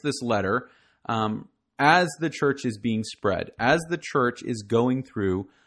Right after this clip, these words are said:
a time of trial. Now, when we talk about the church, the ancient church, we have a tendency to think of the church always being, um, you know, Christians being thrown to the lions, that kind of thing.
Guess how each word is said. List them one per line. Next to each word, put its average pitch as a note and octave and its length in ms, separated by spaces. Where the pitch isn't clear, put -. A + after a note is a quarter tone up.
a A2 80
time A2 720
of G#2 240
trial. A2 640
Now, C#3 320
when E3 460
we A#3 360
talk F3+ 420
about C3 300
the B2+ 80
church, A#2 520
the B2 160
ancient C#3 420
church, G#2 340
we C3 160
have C#3+ 140
a C#3 60
tendency D3 520
to C3+ 80
think B2+ 340
of G#2 260
the B2+ 80
church C#3 300
always C#3 500
being, A#2 580
um, F#2 500
you A2+ 100
know, G#2 120
Christians C3+ 480
being A#2 280
thrown A#2 300
to A#2 100
the G#2+ 60
lions, G#2+ 460
that G2+ 240
kind G#2+ 120
of F#2 100
thing. G#2 300